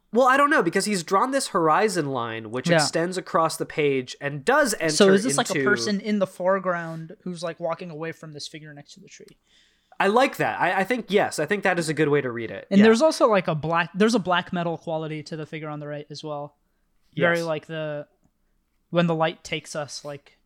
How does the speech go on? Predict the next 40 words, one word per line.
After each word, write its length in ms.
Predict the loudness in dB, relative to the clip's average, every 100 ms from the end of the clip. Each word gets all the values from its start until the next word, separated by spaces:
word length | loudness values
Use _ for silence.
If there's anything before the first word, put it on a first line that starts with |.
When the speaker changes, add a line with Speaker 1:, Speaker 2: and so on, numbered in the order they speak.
| _ -12 -4
Speaker 2:
Dark 280 | -4 -4
Throne's 360 | -8 -10 -10 -12
Transylvanian 720 | -10 -10 -8 -10 -10 -10 -10
Hunger 360 | -12 -12 -12 -14
type. 280 | -14 -16 _ _ _ _ _ _ _ 0
That's 240 | 2 4
a, 260 | 0 0 -6
that's 180 | -10 -12
an 260 | -12 -14 _ _ _ _ 0
album 540 | 2 0 -6 -8 -16 _ -6
from, 320 | -2 -2 -4
like, 140 | -6 -6
the 60 |
first 340 | -6 -4 -8 -8
wave 180 | -8 -10
of 80 | -10
black 260 | -8 -8
metal 220 | -10 -12 -10
when 140 | -10
everybody 320 | -10 -10 -12
was, 160 | -12 -14
like, 220 | -16 -18 _ _ _ _ _ -4
racist 440 | -2 -2 -4 2
and 140 | 6 6
<laughs> 40 |
anti-Semitic. 720 | 4 2 -4 -4 0 4 4 4
Speaker 1:
<laughs> 1300 | 2 4 2 2 -4 -8 -16 -12 -4 -4 -2 -6 0
Uh-oh. 480 | 0 2 2 2 -2 -18 -14 0
Speaker 2:
Yeah. 320 | 0 2 -2 -4 -16 -16 -18 -8 -4 2
Speaker 1:
Do 80 |
we 80 | 4
have 140 | 4 2
to 100 | 2
talk 240 | 2 2
to 60 | 0
Dylan? 800 | 2 2 4 6 6 4 0 -4 -6
Speaker 2:
<laughs> 120 | -10
We, 160 | -6 -4
we 160 | -6 -8
might. 260 | -8 -8